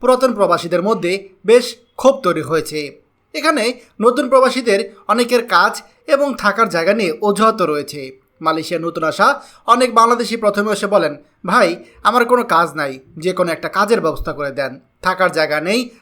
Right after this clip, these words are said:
খাওয়ার টাকা নাই।" এমন অবস্থায় মানবিক কারণে পুরাতন প্রবাসীদের তাদের জন্য কাজের ব্যবস্থা করে দেয়। থাকার এবং খাওয়ার ব্যবস্থা করার অনেকেই চেষ্টা করেন,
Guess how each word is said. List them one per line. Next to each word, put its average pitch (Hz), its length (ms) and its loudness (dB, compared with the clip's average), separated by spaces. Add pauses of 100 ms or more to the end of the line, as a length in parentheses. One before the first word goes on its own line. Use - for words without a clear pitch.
খাওয়ার 226 280 4
টাকা 147 220 -2
নাই।" 131 260 -10 (320)
এমন 262 240 2
অবস্থায় 262 340 2
মানবিক 220 380 -2
কারণে 208 420 0 (280)
পুরাতন 254 340 0
প্রবাসীদের 226 540 -2 (220)
তাদের 220 260 4
জন্য 233 200 2
কাজের 196 320 2
ব্যবস্থা 165 320 0
করে 208 180 0
দেয়। 214 260 0 (280)
থাকার 240 340 2
এবং 226 240 0
খাওয়ার 208 260 4
ব্যবস্থা 190 340 2
করার 185 260 0 (220)
অনেকেই 254 320 0
চেষ্টা 165 360 -6
করেন, 135 320 -4